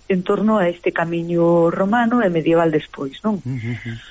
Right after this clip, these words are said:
Speaker 1: E, bueno, unha cousa moi, moi interesante, investigou un montón, saca un montón de datos relevantes, como, por exemplo, que se chama, se coñece Cervantes, terra de Cervantes,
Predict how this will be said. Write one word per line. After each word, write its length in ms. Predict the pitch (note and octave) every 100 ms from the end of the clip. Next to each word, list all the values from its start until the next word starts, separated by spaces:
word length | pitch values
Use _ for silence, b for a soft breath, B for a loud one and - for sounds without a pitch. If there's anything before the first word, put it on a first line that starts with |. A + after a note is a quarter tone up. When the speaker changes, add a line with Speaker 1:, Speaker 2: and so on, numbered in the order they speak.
| B B B -
Speaker 1:
E, 80 | F#3+
bueno, 320 | F3 E3+ E3+
unha 240 | F3 F3+
cousa 320 | G3 F#3 - F3
moi, 320 | F3 E3+ E3 F#3
moi 480 | F3+ E3 D#3+ D#3+
interesante, 640 | D#3+ E3 D#3+ D#3+ G#3+ G#3 G3+
investigou 480 | F3+ E3 - D#3+ E3+
un 40 | D#3+
montón, 400 | D#3+ A3 A3 G3+ -
saca 600 | E3+ D#3+ E3 D#3+ D#3 D#3
un 80 | D#3+
montón 320 | D#3 D#3 D#3+
de 80 | D#3+
datos 480 | D#3 D#3 - D#3 - B B B B
relevantes, 720 | - F3 D#3+ F#3 A#3 G#3+ F#3 -
como, 360 | E3+ E3 E3 -
por 160 | F3 F3
exemplo, 560 | - F3+ D#3+ D#3+ D#3+ B B B B B
que 160 | G3 F3+
se 160 | F#3
chama, 400 | - G3 F3 E3 -
se 120 | F3+
coñece 400 | F3 F#3 - E3+
Cervantes, 640 | F3 F3 G#3+ G3+ - F3 - - -
terra 240 | F#3+ F3+
de 80 | D#3+ -
Cervantes, 480 | E3+ G#3 G3+ F3